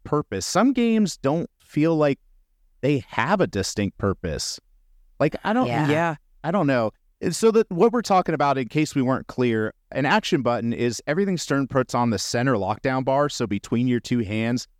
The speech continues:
Speaker 1: that metal bar in between that holds the glass over the playfield,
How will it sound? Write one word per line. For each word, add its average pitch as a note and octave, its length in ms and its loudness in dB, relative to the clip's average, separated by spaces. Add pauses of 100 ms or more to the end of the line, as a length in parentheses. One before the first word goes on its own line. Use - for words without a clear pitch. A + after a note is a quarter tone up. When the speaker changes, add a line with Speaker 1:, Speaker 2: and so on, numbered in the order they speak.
Speaker 1:
that G#2+ 160 -2
metal A2+ 300 0
bar A2 320 2
in G#2 120 -2
between B2+ 460 0
that G#2 140 -2
holds G#2+ 180 -2
the A2 80 -6
glass A#2+ 440 0
over G#2+ 220 0
the G2 100 -4
playfield, B2+ 580 0